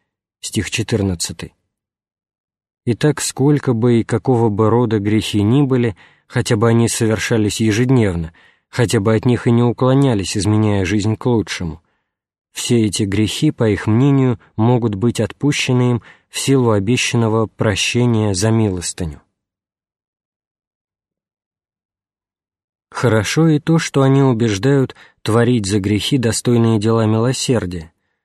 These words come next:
Если бы они говорили, что всякая милостыня, какова бы она ни была, хотя бы и за ежедневные великие грехи, и при всяческом преступном образе жизни,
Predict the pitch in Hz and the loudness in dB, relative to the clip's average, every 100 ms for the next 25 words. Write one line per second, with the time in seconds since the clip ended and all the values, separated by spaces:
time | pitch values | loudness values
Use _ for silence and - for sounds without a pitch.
0 | _ _ _ _ _ _ 113 117 - 113 | _ _ _ _ _ _ 0 0 0 0
1 | 113 117 120 113 104 110 117 117 113 - | 2 4 2 2 2 0 0 0 -2 -2
2 | - 110 - 120 104 113 107 117 151 117 | -2 -2 -2 -2 0 0 2 4 2 0
3 | 95 - 95 85 - _ _ 120 123 104 | -4 -6 -6 -6 -18 _ _ -2 0 2
4 | 107 95 104 104 104 98 95 110 135 - | 2 2 2 2 2 0 0 0 0 -4
5 | - _ - 107 113 98 104 95 98 98 | -14 _ -4 0 0 2 2 2 0 0
6 | 95 104 101 123 120 117 110 104 95 107 | 0 0 2 2 2 2 2 2 0 0
7 | 107 - 104 92 98 92 - 127 120 - | 0 -2 -2 -2 -2 -4 -4 -4 -4 -12
8 | _ _ 110 92 113 104 123 113 104 - | _ _ 0 2 0 0 -2 -2 -4 -2
9 | 107 98 110 - 117 113 107 107 98 101 | -2 0 -2 0 -2 0 2 2 2 0
10 | 92 98 92 123 113 104 | 0 0 0 0 0 -2